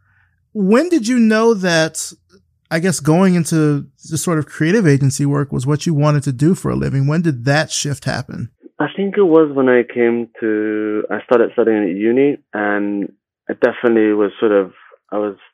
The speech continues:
Speaker 2: I was diff-, I was living in a very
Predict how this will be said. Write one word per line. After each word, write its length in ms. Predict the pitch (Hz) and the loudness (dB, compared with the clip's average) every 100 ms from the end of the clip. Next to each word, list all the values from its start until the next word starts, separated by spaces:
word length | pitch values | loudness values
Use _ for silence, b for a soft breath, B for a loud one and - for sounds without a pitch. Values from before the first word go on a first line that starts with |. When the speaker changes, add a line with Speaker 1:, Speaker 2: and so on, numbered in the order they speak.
| - - | -4 2
Speaker 2:
I 60 | |
was 140 | 117 110 | 2 4
diff-, 260 | 131 120 | 4 4
I 40 | 113 | 2
was 120 | 117 | 4
living 540 | 139 131 127 127 127 | 2 4 4 4 2
in 140 | - 104 | 0 0
a 300 | 101 95 98 | 2 2 2
very 640 | 104 101 101 95 92 90 | 2 2 2 2 0 -4